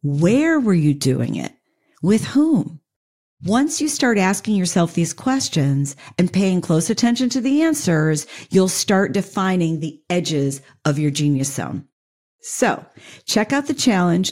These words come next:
and sign up if you want to start twenty twenty-four operating at your highest, clearest frequency,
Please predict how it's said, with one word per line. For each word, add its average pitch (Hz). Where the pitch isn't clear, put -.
and 175
sign 208
up 160
if 170
you 175
want 175
to 175
start -
twenty 214
twenty-four 165
operating 180
at 165
your 147
highest, 196
clearest 185
frequency, 156